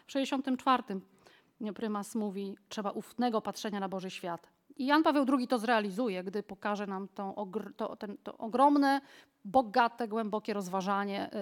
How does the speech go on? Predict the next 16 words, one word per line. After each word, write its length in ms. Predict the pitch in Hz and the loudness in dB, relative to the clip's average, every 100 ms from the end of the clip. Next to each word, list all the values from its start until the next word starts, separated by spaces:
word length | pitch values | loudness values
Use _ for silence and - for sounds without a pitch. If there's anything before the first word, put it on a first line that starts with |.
| 185 | -6
y, 40 | |
teologii 480 | 180 214 196 185 196 | -4 -4 -2 -4 -8
ciała. 400 | - 190 175 180 _ _ _ - - - - - - _ _ | -10 -8 -6 -8 _ _ _ -20 -20 -20 -20 -20 -20 _ _
"W 100 | 185 | -4
ramach 360 | 208 214 466 - | 2 2 2 4
równego 400 | 294 247 277 240 | 4 6 6 4
traktowania 680 | - 214 - 214 359 494 285 | 0 -4 -4 0 0 0 -2
kobiety 380 | 247 208 214 226 | -2 -4 -4 -4
i 60 | |
mężczyzny 480 | 202 196 - 196 226 | -2 -4 -4 -4 -4
trzeba 260 | 226 285 311 | -4 0 2
docenienia 680 | 285 - 285 220 208 240 - _ _ | 0 2 2 2 2 0 -2 _ _
pewnych 280 | 240 233 220 | -2 0 0
różnic, 460 | 226 185 285 - | 0 4 4 2
czyli 300 | - 233 247 - | -4 -2 -4 -6
macierzyństwa". 800 | 190 - 262 381 - - 180 | -8 -4 0 0 -2 -8 -12